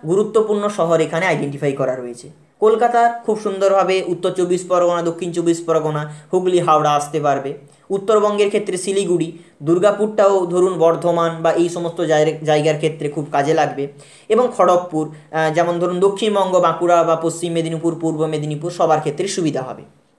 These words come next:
এবারে দেখুন ফি, আপনাদেরকে তিনশো টাকা payment করতে হবে, ঠিক আছে? এবং বলা হচ্ছে এসসি, এসটি candidate of West Bengal এবং চল্লিশ শতাংশের বেশি প্রতিবন্ধী যারা রয়েছেন, তাদের কোনোরূপ আবেদন fee payment করতে হবে না।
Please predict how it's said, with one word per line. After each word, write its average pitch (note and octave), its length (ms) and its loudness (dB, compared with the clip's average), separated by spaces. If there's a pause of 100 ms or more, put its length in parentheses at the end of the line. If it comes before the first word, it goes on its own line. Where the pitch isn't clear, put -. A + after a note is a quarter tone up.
এবারে A#3 240 4
দেখুন G3+ 280 0
ফি, D#3 320 -8 (340)
আপনাদেরকে A#3+ 480 0
তিনশো A#3 360 0
টাকা B3+ 180 2
payment G#3 360 2
করতে G#3 260 2
হবে, F3 300 2 (380)
ঠিক G#3+ 140 0
আছে? B3+ 180 0 (100)
এবং G#3 260 0
বলা E3 200 4
হচ্ছে G#3+ 320 0
এসসি, G3+ 480 2
এসটি G#3 320 -2
candidate F#3 540 0
of G3+ 360 4
West G3 220 2
Bengal C#3 380 -2 (320)
এবং A#3 280 4
চল্লিশ G#3+ 400 2
শতাংশের A#3 480 0
বেশি F3+ 500 0 (180)
প্রতিবন্ধী A3+ 480 2
যারা D#3+ 300 2
রয়েছেন, C3+ 340 0 (280)
তাদের F#3 280 2
কোনোরূপ F3+ 500 0
আবেদন D3+ 420 0
fee G#3+ 120 -6
payment D3+ 320 -2
করতে C#3+ 240 -2
হবে C3+ 300 -2
না। C3 120 -16